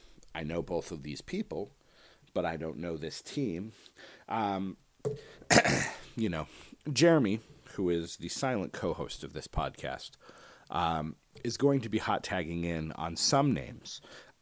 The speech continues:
He could have hot tagged in on probably fifty. And this would have been a team that I would have hoped somebody would have hot tagged in, because I'm aware that they were a tag team. I'm sure they were very successful,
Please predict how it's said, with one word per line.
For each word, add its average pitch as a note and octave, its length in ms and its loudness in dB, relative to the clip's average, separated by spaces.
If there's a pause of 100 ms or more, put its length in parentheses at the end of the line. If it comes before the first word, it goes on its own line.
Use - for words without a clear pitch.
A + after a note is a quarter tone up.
(260)
He - 240 -2
could D#3+ 180 6
have C#3 120 4
hot - 200 0
tagged G2+ 320 -2
in E2 200 0
on D2+ 460 0 (840)
probably C#2+ 380 -4
fifty. - 480 -8 (500)
And G2 160 0
this A2+ 180 2
would B2 120 0
have G#2+ 120 0
been F#2+ 160 0
a F2+ 40 -6
team F2+ 500 -6 (140)
that F2+ 180 0
I F2 140 0
would E2+ 160 -2
have E2+ 120 -2
hoped - 300 0
somebody D#3 400 4
would F#2+ 140 2
have D#2+ 100 -4
hot F2 220 -2
tagged G#2+ 340 -2
in, B1+ 180 -6
because F2 420 -4 (420)
I'm F#2 180 0
aware F2+ 300 2
that C3 140 0
they F2 120 2
were D2+ 160 0
a C2+ 60 -2
tag C#2+ 320 -4
team. F2 380 -8 (1000)
I'm D#2+ 220 -2
sure G2+ 260 2
they G#2 80 2
were F2 140 0
very D#2 240 0
successful, E2 720 -4